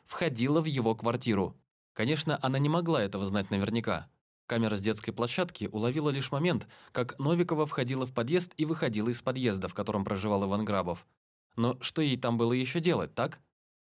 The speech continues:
Опять же, Золотов никак не мог догадываться о том, чего она не знает. Он помолчал. Потом нехотя кивнул в сторону белоснежного прямоугольника межкомнатной двери.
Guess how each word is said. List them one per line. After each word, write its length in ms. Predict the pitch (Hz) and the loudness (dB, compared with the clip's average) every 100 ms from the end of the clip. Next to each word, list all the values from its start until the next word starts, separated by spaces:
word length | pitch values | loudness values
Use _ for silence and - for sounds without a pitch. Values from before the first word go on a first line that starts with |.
| _ | _
Опять 320 | - 156 160 98 | -6 0 0 0
же, 220 | 95 87 - - | -4 -6 -12 -6
Золотов 480 | 95 127 180 107 - | 0 4 4 2 0
никак 300 | 117 180 185 | 0 0 2
не 60 | 185 | 2
мог 200 | 175 170 | 2 2
догадываться 560 | 160 151 151 147 - | 2 4 2 0 0
о 40 | 147 | -2
том, 280 | - 117 | 2 2
чего 320 | 127 - 107 98 | 2 -2 2 2
она 100 | 101 | 2
не 100 | 113 | 0
знает. 460 | 123 113 76 - _ _ _ _ _ _ _ | 0 0 -2 -6 _ _ _ _ _ _ _
Он 180 | 104 98 | -4 -2
помолчал. 600 | 107 117 151 - 85 69 - _ _ _ _ _ - | 0 0 -2 -2 -4 -4 -12 _ _ _ _ _ -4
Потом 360 | 120 208 190 123 | 0 2 2 2
нехотя 400 | 139 156 160 147 | 0 0 -2 -4
кивнул 380 | 151 135 175 | -2 0 0
в 40 | 123 | 0
сторону 320 | - 123 120 | 0 0 2
белоснежного 600 | 117 113 123 123 120 117 | 2 0 0 -2 0 -2
прямоугольника 680 | 113 117 117 120 113 104 104 | 0 0 2 2 2 2 0
межкомнатной 600 | 107 - 113 110 98 113 | -2 0 0 0 -2 -2
двери. 380 | 110 90 78 | -2 -4 -4